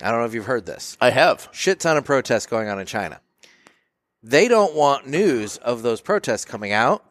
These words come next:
Speaker 1: <clears throat>
Speaker 2: Okay.
Speaker 1: And Twitter's an oper-, a way that people can get information about it.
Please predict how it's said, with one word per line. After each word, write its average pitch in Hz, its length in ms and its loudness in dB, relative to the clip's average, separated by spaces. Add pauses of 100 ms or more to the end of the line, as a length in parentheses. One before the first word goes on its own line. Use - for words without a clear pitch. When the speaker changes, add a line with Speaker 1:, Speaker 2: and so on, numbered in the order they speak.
(120)
Speaker 1:
<clears throat> 143 340 -2 (140)
Speaker 2:
Okay. 117 300 4
Speaker 1:
And 143 100 4
Twitter's 180 380 4
an 120 120 -4
oper-, 117 500 -2
a 117 100 2
way 117 340 2
that 117 360 -4
people 117 240 -10
can 120 180 -14
get 110 240 0
information 110 640 -8
about 156 280 4
it. 208 140 0